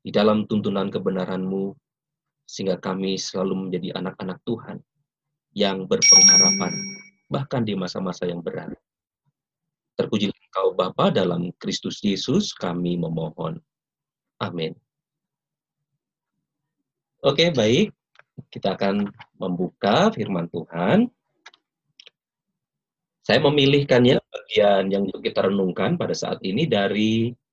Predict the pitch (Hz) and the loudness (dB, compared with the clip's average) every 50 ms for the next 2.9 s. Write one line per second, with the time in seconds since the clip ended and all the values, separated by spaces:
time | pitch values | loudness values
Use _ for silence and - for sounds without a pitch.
0 | _ _ _ _ _ _ _ _ _ _ _ _ _ _ _ _ _ _ _ _ | _ _ _ _ _ _ _ _ _ _ _ _ _ _ _ _ _ _ _ _
1 | _ - 101 104 110 113 - - 131 120 110 110 113 127 156 165 - 117 110 110 | _ 0 4 4 4 4 4 2 2 4 4 6 6 4 4 4 0 -2 -2 0
2 | - 117 107 107 104 - 120 107 - 104 101 - - - 92 87 87 110 | 0 0 2 0 0 0 -2 -2 0 -2 -2 -2 -6 -8 -6 -4 -4 -6